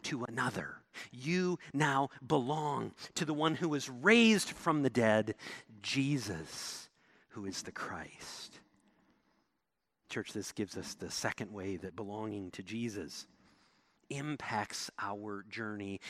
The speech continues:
and it impacts the way that we produce fruit, because belonging to Christ unites us to him. When we have faith in Jesus, we are united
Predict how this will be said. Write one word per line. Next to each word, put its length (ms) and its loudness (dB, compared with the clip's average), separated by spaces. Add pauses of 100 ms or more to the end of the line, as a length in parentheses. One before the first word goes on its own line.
(140)
and 100 4
it 140 4
impacts 880 2
the 120 -6
way 380 -2 (240)
that 120 -2
we 180 -6
produce 400 -6
fruit, 340 -10
because 320 0
belonging 680 2
to 140 -2
Christ 600 -6 (220)
unites 680 -2
us 480 -8 (560)
to 120 -10
him. 320 -10 (840)
When 160 -4
we 120 2
have 180 2
faith 500 2
in 200 4
Jesus, 420 -4
we 220 -4
are 260 -8
united 960 -2